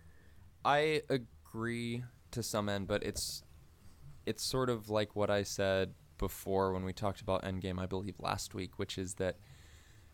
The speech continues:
because of how heavy they put the stakes with Endgame, I don't think that fans are going to wanna wait another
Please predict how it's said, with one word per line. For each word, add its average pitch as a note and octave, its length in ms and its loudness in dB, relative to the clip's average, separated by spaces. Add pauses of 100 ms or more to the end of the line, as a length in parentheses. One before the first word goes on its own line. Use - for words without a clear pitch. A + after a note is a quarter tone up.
(220)
because B2 400 0
of C3 120 2
how A#2 300 4
heavy G#2 340 2
they F#2+ 140 0
put - 160 -6
the G2+ 80 -6
stakes - 580 -4
with G2 220 -2
Endgame, G2 420 -2
I F#2+ 120 -4
don't G2+ 320 -2
think F#2+ 320 -6
that F2+ 120 -4
fans F#2 380 -4
are F#2+ 60 -4
going F#2 260 -2
to - 120 -4
wanna F#2 260 0
wait F2+ 340 -2
another F#2 340 -4